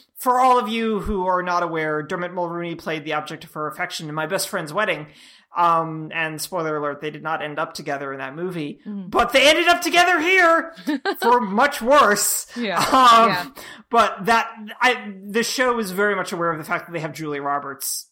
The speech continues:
Speaker 1: in their pocket, and
Speaker 2: Yeah.
Speaker 1: it's hard not to be aware of that.
Speaker 2: Yeah. No, and, and, um, they, I think they use that well. They play with that cachet
Speaker 1: They
Speaker 2: very
Speaker 1: do.
Speaker 2: well. Um, and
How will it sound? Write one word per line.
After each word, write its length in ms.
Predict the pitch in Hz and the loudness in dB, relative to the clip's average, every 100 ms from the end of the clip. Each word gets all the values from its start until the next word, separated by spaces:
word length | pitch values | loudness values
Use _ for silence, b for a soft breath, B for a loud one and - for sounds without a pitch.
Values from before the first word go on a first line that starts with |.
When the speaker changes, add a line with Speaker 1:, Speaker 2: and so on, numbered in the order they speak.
| _ - | _ -8
Speaker 1:
in 160 | 170 | -6
their 100 | 147 | -6
pocket, 560 | 135 160 139 - 110 - | -6 -4 -4 -6 -14 -10
and 180 | 190 180 | -10 -6
Speaker 2:
Yeah. 100 | 185 | -6
Speaker 1:
it's 140 | 202 | -6
hard 280 | - 220 185 | -2 -2 -2
not 280 | 170 175 175 - | -2 -2 -2 -8
to 240 | 180 156 | -10 -10
be 180 | 143 156 | -10 -8
aware 280 | 143 135 127 | -8 -10 -14
of 80 | - | -16
that. 220 | - - - _ _ _ _ _ _ - | -20 -20 -20 _ _ _ _ _ _ -16
Speaker 2:
Yeah. 200 | 185 - _ _ B - | -14 -14 _ _ B -6
No, 100 | 262 | -2
and, 180 | 285 302 | -2 -2
and, 240 | 320 262 | -4 0
um, 280 | 302 254 240 | 0 0 -2
they, 260 | 269 269 - | -6 -6 -10
I 60 | |
think 180 | 262 359 | -12 -8
they 80 | 370 | -6
use 580 | 294 233 254 285 285 - - | -4 -2 -2 -4 -8 -12 -6
that 340 | 220 190 175 - _ _ - | -2 0 -2 -6 _ _ -20
well. 400 | 202 190 190 156 | -10 -4 -4 -4
They 100 | 170 | -8
play 240 | - 220 | -6 -6
with 80 | 214 | -4
that 140 | 208 | -6
cachet 280 | 202 185 190 | -8 -8 -2
Speaker 1:
They 140 | 226 214 | 0 0
Speaker 2:
very 200 | 196 147 | -2 -4
Speaker 1:
do. 60 | 180 | -4
Speaker 2:
well. 440 | 180 147 143 - b b b b - | -4 -2 -6 -10 b b b b -6
Um, 340 | 196 185 160 - | -2 -2 -4 -10
and 440 | - 208 196 180 | -6 -4 -4 -6